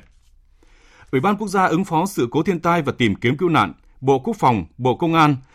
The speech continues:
rà soát phương án, chỉ đạo các đơn vị đóng trên địa bàn có nguy cơ ảnh hưởng của áp thấp nhiệt đới, bão, mưa lũ, chủ động bố trí lực lượng, phương tiện tại các khu vực trọng điểm,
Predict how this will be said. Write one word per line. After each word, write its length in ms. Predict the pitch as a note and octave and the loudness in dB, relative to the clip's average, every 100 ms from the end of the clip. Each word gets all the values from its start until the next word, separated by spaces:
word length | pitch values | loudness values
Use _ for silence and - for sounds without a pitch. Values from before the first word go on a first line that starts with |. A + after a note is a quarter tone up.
| _ | _
rà 300 | A#2 C#3 C3 | -2 2 2
soát 180 | F3 A#3+ | 0 0
phương 120 | G#3 | 0
án, 280 | E3+ C#3 G#3+ A3+ | 2 0 0 -6
chỉ 120 | C3 | -4
đạo 140 | A#2+ A2 | -2 0
các 140 | G#3 | 0
đơn 100 | F3 | 0
vị 260 | C#3+ A2 F#2+ | 2 0 0
đóng 280 | A#2+ C#3 | -4 -4
trên 140 | G3+ F#3+ | -2 -2
địa 80 | A2+ | 2
bàn 260 | A#2 G#2+ | 2 2
có 100 | E3+ | 0
nguy 140 | F#3 F3+ | -2 0
cơ 200 | F3+ E3+ | 0 0
ảnh 160 | A#2+ F#2 | -2 0
hưởng 320 | A2 F2+ - | 0 -2 -4
của 180 | A2+ F#2 | -4 -2
áp 260 | - - | -2 -4
thấp 160 | A3 F#3 | -6 -2
nhiệt 180 | A2 A2+ | -2 0
đới, 320 | G#2+ D#3 A#3 | 0 0 -4
bão, 360 | A#2 G#2+ D#3 G3 | -4 -2 -2 -6
mưa 180 | C3 B2 | -2 0
lũ, 300 | A2+ D3 A3 - - - | 2 0 -4 -10 -20 -4
chủ 100 | D3+ | 0
động 200 | D3 D3 | 0 0
bố 100 | E3 | -2
trí 180 | E3+ G#3+ | 0 -2
lực 160 | B2+ | 0
lượng, 260 | A#2 A#2+ G2 | 2 2 0
phương 240 | - F3+ | 0 0
tiện 240 | E3 G#2+ G2+ | 2 0 -2
tại 280 | B2 A2 | -2 -2
các 160 | G2 G3+ | -4 -4
khu 120 | G3+ | -4
vực 180 | D3 A#2 | -2 -4
trọng 200 | - - | -4 -2
điểm, 200 | B2 G#2 | 0 0